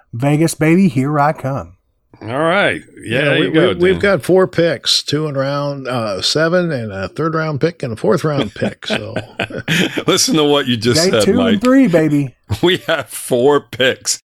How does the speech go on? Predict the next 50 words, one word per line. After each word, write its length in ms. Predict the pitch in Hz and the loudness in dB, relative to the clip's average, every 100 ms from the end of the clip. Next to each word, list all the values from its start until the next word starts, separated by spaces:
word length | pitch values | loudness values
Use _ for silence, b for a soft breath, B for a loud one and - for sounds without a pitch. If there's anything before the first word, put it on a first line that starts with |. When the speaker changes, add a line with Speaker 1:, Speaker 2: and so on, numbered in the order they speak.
| _ | _
Speaker 2:
Do 80 | - | 0
you 160 | 127 160 | 2 4
realize 600 | 156 156 147 147 151 120 | 2 4 2 2 0 2
that 240 | 120 107 | 0 0
there 160 | - 120 | 2 2
was 220 | 120 113 | 2 0
a 60 | 104 | 0
year 360 | 98 104 117 120 | 0 0 0 2
that 180 | 110 101 | 0 0
we 200 | 110 104 | 0 2
had 360 | 107 98 90 - _ _ _ | 2 0 -4 -12 _ _ _
just 260 | 117 110 - | -2 -2 -2
recently 540 | 113 113 127 123 120 | -2 0 -2 -2 0
that 220 | 113 104 | 2 0
we 180 | 101 113 | 0 2
had 260 | 110 101 - | 2 0 -4
three 280 | 87 110 120 | -4 -2 -2
picks 400 | - 123 113 - | -2 -4 -2 -4
in 80 | 101 | -4
the 80 | |
<laughs> 180 | 90 - | -4 -4
first 320 | 160 127 - 117 | 0 0 0 -2
round 340 | 110 113 110 | 0 0 0
alone? 500 | 98 95 104 104 110 _ | 0 0 0 -2 -8 _
Speaker 3:
Right. 440 | 131 131 127 - _ _ _ _ _ _ _ _ | -4 -2 -2 -4 _ _ _ _ _ _ _ _
Speaker 2:
That's 320 | 90 101 - | -6 -4 -4
why 200 | 107 98 | -4 -2
I'm 120 | 92 | -2
not 200 | 92 92 | -2 -2
overly 420 | 87 85 87 87 | -4 -6 -8 -10
excited. 540 | 85 - 85 85 90 - _ _ _ _ | -12 -10 -10 -10 -12 -20 _ _ _ _
Speaker 3:
Well, 280 | - 180 185 | -2 0 0
Speaker 2:
But 80 | 180 | 0
Speaker 3:
you'll, 120 | 156 - | -2 0
you'll 180 | 170 170 | 0 2
feel 200 | - 151 | 2 2
better 260 | 139 131 | 2 2
when 140 | 127 117 | 0 2
you 80 | |
watch 280 | 113 113 - | 2 0 -2
Tyreek 320 | - 113 98 | -4 -2 -4
Hill. 220 | - - - _ _ _ _ | -8 -12 -16 _ _ _ _
Speaker 1:
We 100 | 139 | -6
had 140 | 220 170 | -4 -2
Speaker 2:
Yeah, 140 | 131 113 | -2 -2
Speaker 1:
eleven 240 | 135 151 | -4 -4
picks 240 | 170 143 147 | -4 -2 0
that 240 | 214 - | -2 -2
Speaker 2:
exactly. 220 | - - | -6 -8
Speaker 1:
year. 140 | - | -10